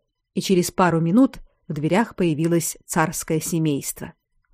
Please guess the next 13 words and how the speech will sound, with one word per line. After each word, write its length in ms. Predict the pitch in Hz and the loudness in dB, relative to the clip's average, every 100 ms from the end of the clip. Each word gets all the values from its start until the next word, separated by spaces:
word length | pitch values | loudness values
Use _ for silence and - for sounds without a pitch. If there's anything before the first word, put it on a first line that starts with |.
| _ _ _ _ _ _ _ _ | _ _ _ _ _ _ _ _
Государь 500 | 180 190 185 185 175 | -4 -2 0 0 2
вел 200 | 165 170 | 2 2
свою 320 | 165 180 170 | 0 -2 0
мать, 400 | 170 233 285 - - _ _ | 2 2 2 -2 -20 _ _
а 100 | 175 | -4
молодая 420 | 170 165 165 170 | -2 0 2 0
императрица 920 | - 180 165 170 165 240 277 - 247 233 - | 0 -2 0 0 2 4 2 2 0 0 -4
опиралась 580 | 180 175 254 254 - | -4 0 2 0 0
на 180 | 175 175 | -2 0
руку 380 | 190 190 202 196 | 0 -2 0 0
великого 480 | 160 170 170 190 175 | 0 0 0 0 -2
князя 380 | - 175 160 165 | 0 0 0 -2
Константина. 960 | 175 165 - 196 202 180 156 147 139 | -4 -4 0 0 0 0 0 0 -4